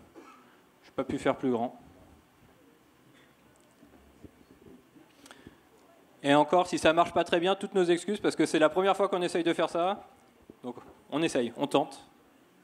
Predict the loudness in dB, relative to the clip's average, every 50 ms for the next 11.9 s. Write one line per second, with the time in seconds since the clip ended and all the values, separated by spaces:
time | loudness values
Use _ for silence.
0 | _ _ _ _ _ _ _ _ _ _ _ _ _ _ _ _ _ _ _ _
1 | _ _ -20 -20 _ _ _ _ _ _ _ _ -8 -6 -6 -6 -6 -10 -18 -18
2 | -18 -18 -20 _ _ _ _ _ _ _ _ _ _ _ _ _ -20 _ _ _
3 | -20 -20 -20 -20 -20 -20 -20 _ _ _ _ -20 _ _ _ _ -20 -20 -20 _
4 | _ _ _ _ _ -8 0 4 6 6 6 6 4 4 4 4 2 0 -4 -10
5 | -20 -20 -20 -20 -20 -20 -20 -20 -20 _ _ _ _ _ _ _ _ _ _ _
6 | _ _ _ _ _ _ _ _ _ _ _ _ _ _ _ _ _ _ _ _
7 | _ _ _ _ _ _ _ _ -6 -2 0 0 0 -2 -6 -16 -18 -18 -18 -20
8 | -20 _ _ _ -18 -12 -8 -4 -2 0 0 0 0 0 -2 -2 -4 -6 -8 -12
9 | _ _ -2 -2 0 0 0 -2 0 -2 -2 -2 -2 -6 -8 -8 -8 -8 -6 -6
10 | -6 -6 -6 -6 -6 -4 -4 -6 -4 -4 -4 -2 -2 -2 -2 -2 -2 -4 -2 -2
11 | -2 -2 -2 -4 -6 -4 -4 -2 -2 0 0 0 0 0 -2 -2 -4